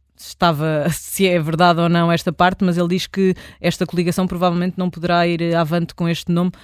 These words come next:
Vamos perceber também nos próximos tempos se é assim ou não. Só acrescentar que no meio disto tudo André Ventura ap-, aproveitou essa tal aparição de Passos Coelho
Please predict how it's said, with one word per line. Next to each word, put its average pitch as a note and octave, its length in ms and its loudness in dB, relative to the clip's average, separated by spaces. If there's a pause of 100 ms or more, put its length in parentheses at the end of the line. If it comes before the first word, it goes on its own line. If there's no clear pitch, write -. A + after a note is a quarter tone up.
(140)
Vamos D#3+ 180 -8
perceber - 380 -10
também D#3 440 -8
nos C3+ 240 -10
próximos E3 400 -4
tempos E3+ 280 -8
se E3+ 100 -8
é E3 40 -2
assim E3 200 -4
ou D#3+ 80 0
não. C#3 140 -2 (280)
Só - 140 2
acrescentar A3 500 2 (300)
que F#3 80 0
no G3+ 60 6
meio G#3 160 6
disto - 160 -2
tudo D#3+ 140 -2
André D#3+ 200 0
Ventura E3+ 360 0
ap-, - 80 -8 (300)
aproveitou D#3+ 440 -4
essa D3+ 180 -4
tal D3 160 -6
aparição D3+ 400 -6
de C#3+ 80 -6
Passos - 240 -4
Coelho C#3+ 300 -2